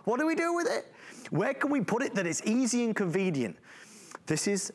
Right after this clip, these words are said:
a product that's been designed to give us that solution. Guys, it's gonna go into the cup holder.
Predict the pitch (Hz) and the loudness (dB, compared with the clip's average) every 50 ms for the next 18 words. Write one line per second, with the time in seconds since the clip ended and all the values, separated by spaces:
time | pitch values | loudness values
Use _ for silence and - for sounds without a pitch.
0 | - - 135 160 160 - - - 165 123 110 117 110 - - 131 117 - - 127 | -4 0 0 0 0 -2 -4 -2 0 0 0 0 -2 -2 -4 -4 -4 -2 -2 0
1 | 123 131 135 156 135 113 131 120 117 120 123 123 - 110 - 110 110 113 117 - | 0 0 0 0 0 2 0 0 0 0 -2 -2 -2 -2 0 0 0 0 0 0
2 | 120 120 - - - 127 117 113 104 92 - 95 90 90 - 120 123 135 160 165 | -2 -2 -2 -2 -2 0 0 0 0 -2 -2 -4 -4 -2 0 0 0 0 0 0
3 | - 117 101 - - 127 117 113 104 - 143 143 151 151 147 - - 226 262 277 | 0 -2 -2 -2 0 0 0 0 0 0 0 2 2 0 -2 -2 -2 0 0 2
4 | 277 247 - - 151 139 147 - - - 233 - - 440 415 - - - 220 220 | 0 0 0 0 0 0 0 -2 -2 -4 -4 -2 -2 -2 -2 -2 -2 -2 -2 0
5 | 208 - - - - | 0 0 0 -2 -4